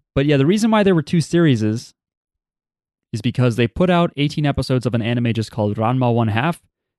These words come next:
and I guess it got, like, crappy reception or it was a flop. It was unsuccessful,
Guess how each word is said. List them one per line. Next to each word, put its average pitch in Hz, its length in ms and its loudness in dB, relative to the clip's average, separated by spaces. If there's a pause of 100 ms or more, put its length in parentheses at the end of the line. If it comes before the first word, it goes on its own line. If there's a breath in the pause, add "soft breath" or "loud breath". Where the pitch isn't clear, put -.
(180)
and 104 480 0
I 113 100 -2
guess 113 220 -2
it 123 60 -8
got, 113 200 -2
like, 110 160 -4
crappy 113 360 -2
reception 123 500 -2
or 131 120 2
it 98 80 0
was 101 140 -4
a 101 60 -4
flop. 139 360 -4
It - 180 -16
was 131 120 -4
unsuccessful, 123 840 -4